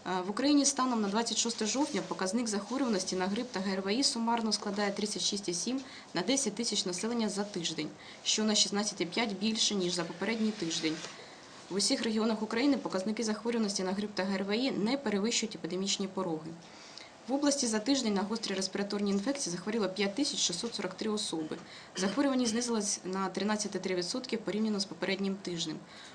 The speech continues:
Показник захворюваності — тридцять дев'ять і два на десять тисяч населення, нижче підпорогового на, е, сімнадцять відсотків,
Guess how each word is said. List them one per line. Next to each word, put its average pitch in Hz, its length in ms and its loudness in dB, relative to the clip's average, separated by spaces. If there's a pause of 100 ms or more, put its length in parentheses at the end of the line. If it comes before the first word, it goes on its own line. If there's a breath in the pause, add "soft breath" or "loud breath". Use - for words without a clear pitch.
(160 loud breath)
Показник 233 340 4
захворюваності — 254 720 0
тридцять 220 320 0
дев'ять 208 280 2
і - 20 0
два 208 220 0
на 214 100 2
десять 202 300 0
тисяч - 320 -2
населення, 170 580 -2
нижче 208 320 2
підпорогового 196 720 -4
на, 175 140 -2 (280)
е, 170 200 -4
сімнадцять 202 500 -2
відсотків, 180 400 -2